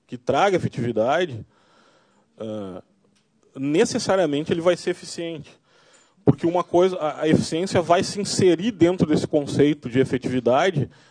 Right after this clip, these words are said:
o que não necessariamente ocorre no contrário. A efetividade se inseriu dentro de um conceito de eficiência, que é um conceito um tanto mais estreito do que o conceito de efetividade. Quer dizer, sem dúvida alguma,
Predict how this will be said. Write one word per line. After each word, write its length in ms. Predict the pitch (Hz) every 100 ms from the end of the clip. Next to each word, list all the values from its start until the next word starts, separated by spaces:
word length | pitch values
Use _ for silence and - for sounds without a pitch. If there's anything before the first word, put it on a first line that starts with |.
| -
o 100 | 131
que 160 | -
não 220 | 165 160 202
necessariamente 640 | 196 - 185 180 180 180
ocorre 420 | 180 - 170 185
no 160 | 185 180
contrário. 540 | 190 185 190 180 151 _ _ _ _ _ -
A 100 | 110
efetividade 640 | 117 127 143 151 147 156
se 140 | - 175
inseriu 320 | 170 165 175
dentro 280 | 156 165 160
de 80 |
um 20 | 170
conceito 440 | 165 151 156 156
de 80 | 151
eficiência, 560 | 160 - 147 170 175
que 140 | 165 165
é 20 |
um 100 | 165
conceito 560 | 170 170 151 156 170 175
um 60 |
tanto 320 | 165 165 175
mais 240 | 170 165 175
estreito 560 | 170 - 156 175 180
do 60 | 165
que 60 | 156
o 40 |
conceito 300 | 180 165 160
de 40 |
efetividade. 600 | 160 160 160 160 160 139 - _ _ _ _ - -
Quer 120 | 127
dizer, 260 | 127 151 117 - _ _ _ _ _ _ _
sem 180 | - 147
dúvida 280 | 151 202 202
alguma, 520 | 190 175 190 160